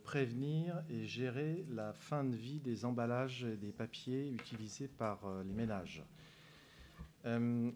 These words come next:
elle est née, euh, d'une, euh, d'une obligation, euh,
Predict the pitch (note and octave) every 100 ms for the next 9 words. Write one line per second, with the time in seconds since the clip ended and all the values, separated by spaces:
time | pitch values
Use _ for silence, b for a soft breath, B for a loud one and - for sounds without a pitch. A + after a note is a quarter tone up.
0 | - - - C3+ C#3+ D#3 E3+ F3+ D#3+ B2
1 | A#2 A2+ A#2+ B2 A#2+ A#2 A2+ A2 G#2+ G#2
2 | - - - B2 C#3 D3+ D#3 D3 - -
3 | D3+ - - - - G2 F#2+ F#2 F2+